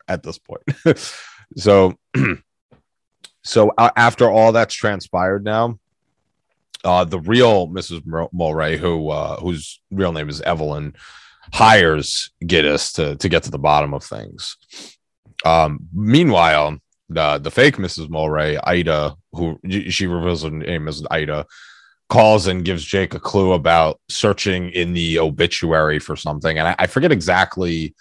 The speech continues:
what it said in there. Like, it listed two names, but that's the clue I'm, I was a little uncertain about. Um, and then Jake speaks to the coroner, and, uh, he finds out there was a drowned body,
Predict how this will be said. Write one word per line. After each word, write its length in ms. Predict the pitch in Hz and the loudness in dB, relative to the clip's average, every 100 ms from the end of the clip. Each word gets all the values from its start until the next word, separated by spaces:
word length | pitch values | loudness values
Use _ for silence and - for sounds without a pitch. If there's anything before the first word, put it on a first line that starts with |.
| _ _ _ _ _ _ _ - | _ _ _ _ _ _ _ 0
what 180 | 92 | 4
it 140 | 90 - | 4 2
said 260 | - 90 | 0 2
in 140 | 87 78 | 2 -2
there. 200 | 76 76 | -2 -2
Like, 200 | 76 76 | -4 -4
it 80 | 85 | -4
listed 340 | - - 69 | -4 -6 -12
two 300 | - - 82 | -10 -6 -6
names, 580 | 76 76 73 71 73 - - | -4 -4 -4 -8 -10 -12 -6
but 260 | 76 71 _ _ - | -4 -4 _ _ -2
that's 280 | 87 87 - | 2 2 0
the 100 | - | -6
clue 280 | - 80 | -4 -2
I'm, 180 | 76 76 73 | -2 -4 -6
I 60 | |
was 160 | 76 76 | -6 -6
a 40 | |
little 220 | 73 71 65 | -8 -8 -10
uncertain 360 | - 78 62 | -10 -10 -10
about. 360 | 69 71 71 - _ _ _ _ _ _ _ _ _ - - | -8 -6 -6 -8 _ _ _ _ _ _ _ _ _ -12 -2
Um, 400 | 82 73 71 69 _ _ _ _ _ _ | 0 0 -4 -14 _ _ _ _ _ _
and 180 | 87 87 | -4 0
then 240 | 90 87 82 | 2 0 0
Jake 680 | 80 92 92 - - - - _ _ _ _ _ _ _ | 0 0 0 -2 -10 -18 -20 _ _ _ _ _ _ _
speaks 580 | - - - 98 - - | -14 -14 -8 -8 -6 -6
to 120 | - | -4
the 80 | 85 | -4
coroner, 840 | - - 127 123 92 85 80 85 - _ _ _ _ _ _ _ _ | -2 4 6 6 4 -2 -2 -4 -8 _ _ _ _ _ _ _ _
and, 260 | 87 85 80 | -4 -2 0
uh, 140 | 80 78 | 2 0
he 80 | |
finds 260 | 76 92 82 | 0 0 0
out 160 | 85 80 | 0 -2
there 80 | 80 | -4
was 120 | 76 | -8
a 60 | |
drowned 300 | 76 80 76 78 | -4 -4 -2 4
body, 640 | 104 98 85 82 85 | 6 6 4 -2 -4